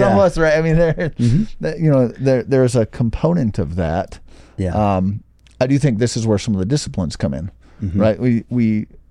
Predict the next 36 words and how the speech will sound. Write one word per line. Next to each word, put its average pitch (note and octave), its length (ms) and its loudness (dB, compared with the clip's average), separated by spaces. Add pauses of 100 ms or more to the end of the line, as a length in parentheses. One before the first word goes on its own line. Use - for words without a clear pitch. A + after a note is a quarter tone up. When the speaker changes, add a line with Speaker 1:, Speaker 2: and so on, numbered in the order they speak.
(180)
Speaker 1:
you C3+ 100 -4
know, A#2 60 2
I, G#2 120 4
and A2 200 -2
I F#2+ 60 -2
referenced G#2 440 0
this F#2+ 200 -4
yesterday. F2+ 480 -2
A - 40 0
lot G#2+ 140 4
of A2+ 60 2
the G#2 80 2
disciplines A2 480 -2
are B2+ 300 2
physical D#3 640 -2 (320)
Speaker 2:
Mm-hmm. G2+ 220 0 (340)
Speaker 1:
because, B2 420 0
you C3+ 100 2
know, A#2 100 4
those, A2+ 280 2 (100)
those G#2+ 240 0
physical C3+ 400 -2
things, F#2 300 -4
fasting, A#2 760 -2 (100)
right? - 100 -4
Speaker 2:
Mm-hmm. A2+ 140 0
Speaker 1:
That C3+ 120 4
is C#3 140 -2
a A#2 100 2
physical C#3 640 -2
discipline, A2 560 -4 (400)
uh, F#2 380 -4 (380)
but A2+ 160 0
it G2 100 0
has G2+ 160 0
spiritual F#2 680 -6